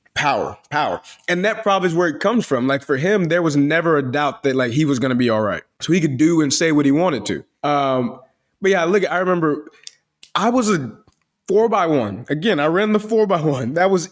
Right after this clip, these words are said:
it. I ran the four by, and I threw. I was a thrower and I ran the, like, that combination alone, how many people are throwers and, like, discus, shot put, and then r-, go and run the four-by-one?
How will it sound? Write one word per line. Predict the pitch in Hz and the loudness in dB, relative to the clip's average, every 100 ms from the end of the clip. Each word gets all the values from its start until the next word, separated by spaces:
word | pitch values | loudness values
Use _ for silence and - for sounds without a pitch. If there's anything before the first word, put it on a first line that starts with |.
| - | -2
it. | 196 151 - | 0 0 -4
I | 143 | -2
ran | 147 185 | 0 0
the | 190 | 0
four | 190 196 | 0 0
by, | 185 175 | 0 0
and | 180 | 0
I | 156 | -2
threw. | - 208 233 143 95 | -4 0 2 0 -2
I | 139 | 0
was | 170 151 | 2 2
a | |
thrower | 147 190 208 220 | 0 0 2 4
and | 165 160 | 2 0
I | |
ran | 156 170 170 | 0 0 0
the, | 160 - - | -4 -6 -4
like, | 175 135 | -2 -2
that | 220 - | -4 0
combination | 240 214 202 190 185 165 | 0 2 2 2 2 2
alone, | 151 170 160 143 123 - _ | 2 2 2 0 -2 -6 _
how | - 185 | -6 -2
many | 202 196 190 | 0 0 2
people | 190 175 170 | 0 2 2
are | 135 120 _ _ _ _ _ - | 0 -4 _ _ _ _ _ -2
throwers | 190 190 185 170 151 | 2 2 2 2 0
and, | 165 175 165 143 127 - - | 0 2 2 0 -2 -8 -4
like, | 151 135 | -4 0
discus, | 175 180 180 170 - | 0 0 0 0 0
shot | - 170 - | 0 -2 0
put, | 160 147 | -2 0
and | 147 147 | -2 0
then | 160 | 2
r-, | 156 151 135 | 2 0 0
go | 160 160 | 0 2
and | 156 | 2
run | 156 | 2
the | 143 | 0
four-by-one? | - 147 131 117 107 | 0 0 0 0 -2